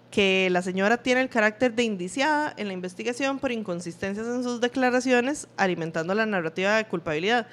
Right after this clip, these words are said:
Entonces, a la mae la ven como culpable, pero al tata no. Siguen en esa vara, o sea, nada más la mamá, el papá no hizo absolutamente nada.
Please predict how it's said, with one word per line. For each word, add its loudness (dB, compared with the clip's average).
Entonces, -2
a -4
la -2
mae -2
la 0
ven 0
como -4
culpable, 2
pero -4
al -4
tata -8
no. -6
Siguen 0
en -2
esa -4
vara, -2
o -4
sea, 0
nada 2
más 2
la 0
mamá, 0
el -10
papá -2
no -8
hizo -6
absolutamente -6
nada. -4